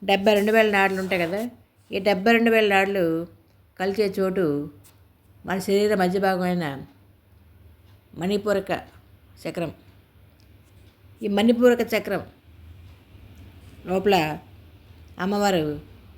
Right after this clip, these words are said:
నివాసం ఉంటారు. ఈ షట్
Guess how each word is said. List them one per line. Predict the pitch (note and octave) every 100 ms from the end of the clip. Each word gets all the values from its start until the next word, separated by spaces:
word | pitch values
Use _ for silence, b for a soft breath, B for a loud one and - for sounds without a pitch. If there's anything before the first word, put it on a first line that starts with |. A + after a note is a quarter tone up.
| - - - - - -
నివాసం | F#3+ G3 G3 F#3
ఉంటారు. | E3 D3 - - - - _ _ _ _ _ _ _ _ - - _ - _ _ - _ - _ - _ - _ - - _ - - _ - _ _ - - _ _ _ _ - - - - - - -
ఈ | F#3
షట్ | A3+